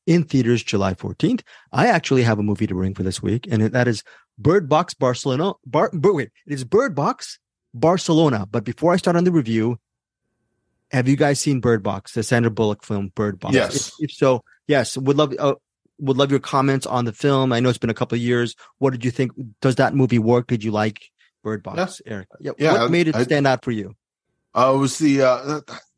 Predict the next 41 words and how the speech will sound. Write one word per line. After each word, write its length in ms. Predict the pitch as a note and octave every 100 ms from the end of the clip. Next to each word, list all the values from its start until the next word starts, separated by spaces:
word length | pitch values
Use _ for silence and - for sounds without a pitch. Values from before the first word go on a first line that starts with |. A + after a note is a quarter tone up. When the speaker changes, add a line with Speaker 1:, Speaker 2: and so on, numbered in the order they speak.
| _
Speaker 2:
actually, 460 | A3+ F#4 D4+ D3 C#3 _ -
doesn't, 320 | F#3 C#4 A#3+
um, 520 | D#3 A#2 A2 G#2 G#2 _ _ _ _ _ _ F3
Speaker 1:
You 100 | E3+
have 20 |
to, 40 | F3
Speaker 2:
I 40 |
Speaker 1:
you 40 | E3+
Speaker 2:
have 40 |
Speaker 1:
can't 140 | G3 G#3
Speaker 2:
this 120 | -
Speaker 1:
see, 80 | F3+
Speaker 2:
weird 100 | C3+
Speaker 1:
right? 220 | A#2+ D#3 -
You, 160 | C#3+ C#3+
you're 180 | C3 A2+
blind. 460 | B2 C3 C#3 C#3+
You 80 | B2
have 80 | C3
to, 80 | B2
Speaker 2:
I, 20 | A2+
Speaker 1:
you 60 | C3+
Speaker 2:
I 20 |
Speaker 1:
can't 160 | C#3+ E3
Speaker 2:
had 140 | A#3
Speaker 1:
go 60 | A#3+
Speaker 2:
this 80 | A#2+
Speaker 1:
out. 140 | B2
Speaker 2:
weird 180 | C3+ F3
feeling 460 | - D#3 D3+ D3+ C3+
that 180 | A#2+ G#2
Bird 240 | B2+ B2
Box 320 | A#2 A#2 -
kind 260 | - A#2+ A#2
of, 240 | G#2+ -
uh, 600 | G#2+ G#2 G2+ G2+ G2+ G2+ - _ -
oh, 160 | C3+ C3+
what 200 | C#3 C#3+
was 160 | C3
it? 240 | B2+ A2 G2+ -
Um, 480 | A2+ G#2+ G2+ G2